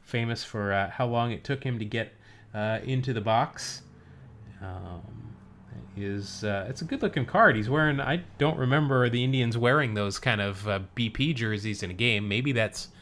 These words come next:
I would say maybe that's from spring training, but I can clearly see that that's taken in old Milwaukee County Stadium. So, uh,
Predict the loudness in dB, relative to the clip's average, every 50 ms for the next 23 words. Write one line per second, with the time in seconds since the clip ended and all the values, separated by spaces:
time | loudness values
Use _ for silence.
0 | -20 -20 -20 -20 -16 -8 -4 -4 -2 0 4 6 6 6 8 6 6 6 6 4
1 | 2 2 0 -2 -6 -6 -4 -4 -4 -4 -4 -2 -2 -2 0 0 -2 -2 -2 0
2 | 0 0 -2 -4 -8 -8 -4 -2 0 0 0 0 -2 -2 -2 -2 -2 -2 -2 -2
3 | -2 0 0 0 -2 -4 -4 -4 -4 -4 -4 -8 -10 -6 -4 -4 -2 -2 -2 -4
4 | -6 -4 -2 0 0 -2 -2 -8 -14 -10 -8 -6 -6 -6 -6 -8 -8 -4 -2 -2
5 | 0 -2 -4 -8 -12 -18 _ _ _ -20 -20 -20 -20 -20 -20 -20 -20 -20 -20 -14
6 | -8 -6 -6 -4 -4 -6 -8 -12 -16 _ _ _ _ _ _ _ _ _ _ _
7 | _ _ -20 -16 -14 -12 -12 -12 -12